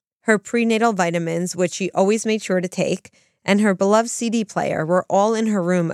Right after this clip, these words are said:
just where she had left them. The only thing anyone could find missing was Selena's red coat. So where could this child have gone? Of course, she didn't drive, and she was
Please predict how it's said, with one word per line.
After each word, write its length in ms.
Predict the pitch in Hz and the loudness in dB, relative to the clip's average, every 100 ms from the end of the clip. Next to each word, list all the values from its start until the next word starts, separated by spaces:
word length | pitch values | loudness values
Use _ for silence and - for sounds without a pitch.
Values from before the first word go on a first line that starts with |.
| 147 | -4
just 280 | 202 254 - | -2 -2 0
where 140 | 285 | -2
she 140 | - | 2
had 180 | 240 196 | 0 2
left 300 | 170 165 - | 0 -2 -4
them. 320 | - - 151 - _ _ _ _ _ | -8 -8 -10 -16 _ _ _ _ _
The 160 | 240 233 | -2 2
only 300 | 254 370 403 | 2 2 2
thing 200 | 403 240 | 2 2
anyone 380 | 202 214 220 | 2 2 2
could 180 | 214 196 | 0 -2
find 220 | 190 180 | 0 2
missing 420 | 170 190 220 220 208 | 0 -2 0 0 2
was 160 | 180 | 2
Selena's 640 | - 185 185 196 220 226 196 | 2 0 4 4 4 2 0
red 400 | 160 170 165 165 - | 0 2 2 0 -6
coat. 340 | - 175 151 - _ _ _ _ _ - | -8 -4 -4 -8 _ _ _ _ _ -2
So 160 | 277 | 2
where 260 | 240 262 466 | 2 0 0
could 300 | - 427 269 - | 0 0 0 0
this 180 | 269 - | -2 -2
child 460 | - 214 220 240 | -10 -4 0 0
have 260 | 220 190 170 | 0 -4 -2
gone? 340 | 180 185 - | -2 -4 -10
Of 380 | - _ _ _ | -14 _ _ _
course, 260 | - 311 339 | -2 0 0
she 120 | 220 | 0
didn't 240 | 233 381 | 2 0
drive, 540 | - 180 - - 196 - _ _ - | 2 0 0 -4 -6 -10 _ _ 0
and 120 | 359 | 0
she 140 | 381 | 2
was 160 | 294 269 | 0 0